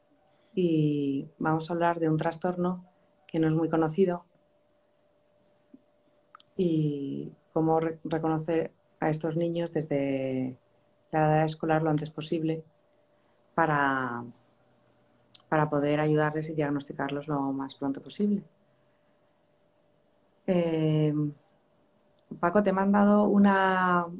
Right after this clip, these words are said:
una solicitud, no sé si la has recibido, para conectarte. Si no, también puedes solicitarlo tú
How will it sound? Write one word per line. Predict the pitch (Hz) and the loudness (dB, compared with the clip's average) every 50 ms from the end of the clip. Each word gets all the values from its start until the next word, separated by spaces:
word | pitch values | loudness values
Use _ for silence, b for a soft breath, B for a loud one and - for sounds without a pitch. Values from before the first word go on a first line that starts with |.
| - - _ - | -16 -20 _ -6
una | 180 180 185 | -4 -2 -2
solicitud, | 180 180 185 180 180 175 175 - 190 196 226 240 - - _ _ _ _ _ | -2 -2 -4 -4 -4 -6 -4 0 0 0 0 0 -4 -14 _ _ _ _ _
no | 190 185 | -12 -12
sé | - - | -12 -12
si | - - | -4 0
la | 190 185 | 2 2
has | 180 175 | 2 0
recibido, | 180 180 190 180 180 185 196 214 208 - b b b b b b _ _ | -2 -2 0 2 2 2 2 0 -2 -6 b b b b b b _ _
para | 175 170 170 165 | 2 4 4 4
conectarte. | 165 165 156 156 156 - 175 180 180 - 214 240 - - _ _ _ _ _ _ _ _ _ _ _ _ _ _ _ _ _ _ _ _ _ _ _ | 2 0 -2 -2 2 0 0 0 0 -4 -8 -8 -8 -12 _ _ _ _ _ _ _ _ _ _ _ _ _ _ _ _ _ _ _ _ _ _ _
Si | _ - - | _ 0 4
no, | 196 196 | 4 6
también | 196 208 208 202 202 196 | 8 8 8 8 8 8
puedes | 202 196 196 196 | 6 6 4 6
solicitarlo | - 196 190 190 185 185 180 180 175 170 170 165 | 4 2 2 2 2 0 0 0 2 2 0 0
tú | 165 196 226 262 | 0 -2 -2 -2